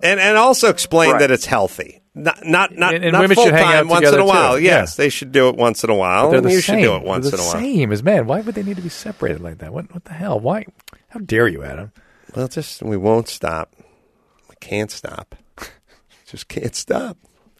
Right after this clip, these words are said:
Speaker 1: Can't stop. It's
Speaker 3: Yeah.
Speaker 1: all progress.
Speaker 3: But again, be-, since logic and reason bears no issue,
Speaker 1: Right.
Speaker 3: why should we even argue about it?
Speaker 1: Now, we
Speaker 3: Because
Speaker 1: can't
Speaker 3: it's the
Speaker 1: stop.
Speaker 3: same. We're the same, and we need to be separate.
Speaker 1: Well,
Speaker 3: Because we're the same,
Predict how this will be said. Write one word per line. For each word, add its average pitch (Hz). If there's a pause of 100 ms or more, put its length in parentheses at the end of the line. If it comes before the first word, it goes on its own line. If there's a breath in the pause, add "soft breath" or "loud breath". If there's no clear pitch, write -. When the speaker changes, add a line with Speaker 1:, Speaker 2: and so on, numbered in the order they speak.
Speaker 1:
Can't 127
stop. 90 (880 soft breath)
It's -
Speaker 3:
Yeah. 98
Speaker 1:
all 110
progress. 87
Speaker 3:
But 147
again, 170
be-, 113
since 123
logic 135
and 110
reason 120 (160)
bears 107
no 110
issue, 101 (280 soft breath)
Speaker 1:
Right. 107
Speaker 3:
why 107
should 143
we 139
even 143
argue 156
about 80
it? - (460)
Speaker 1:
Now, 127 (260)
we -
Speaker 3:
Because -
Speaker 1:
can't 92
Speaker 3:
it's -
the 156
Speaker 1:
stop. -
Speaker 3:
same. 214
We're 110
the 120
same, 233 (180)
and 170
we 135
need 131
to 123
be 117
separate. 95 (440 soft breath)
Speaker 1:
Well, 120
Speaker 3:
Because 120
we're 127
the 107
same, 120